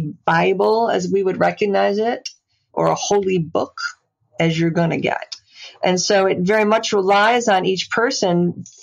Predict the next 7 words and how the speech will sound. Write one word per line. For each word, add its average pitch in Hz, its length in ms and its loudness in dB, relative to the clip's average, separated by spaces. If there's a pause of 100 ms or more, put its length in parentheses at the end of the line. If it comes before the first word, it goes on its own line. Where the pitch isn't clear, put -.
(120)
finding 214 600 2
what 180 160 2
is 170 220 -2
essentially 196 580 -2
true 196 540 0
and 175 160 0
beautiful 170 720 -2